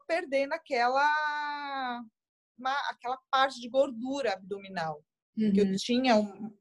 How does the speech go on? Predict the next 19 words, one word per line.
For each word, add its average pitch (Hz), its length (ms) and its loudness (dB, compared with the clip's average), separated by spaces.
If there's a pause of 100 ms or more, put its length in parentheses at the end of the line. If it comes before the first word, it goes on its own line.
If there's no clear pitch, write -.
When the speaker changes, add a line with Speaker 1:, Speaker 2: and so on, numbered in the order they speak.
(560)
Speaker 1:
um, 196 280 -8
eu 208 120 8
sempre 392 320 8
fui 403 120 12
muito 302 360 6
magrinha 262 400 8
em 214 60 4
cima 240 460 2 (260)
e 262 220 -2
mai-, 254 520 4
e 247 120 -2
maior 240 340 8
embaixo, 208 520 2
sempre. 175 580 -8 (100)
Speaker 2:
Uhum. 196 500 -2 (380)
Speaker 1:
A 170 80 -12
cintura 214 460 4
fina, 214 560 4
tal. 196 440 6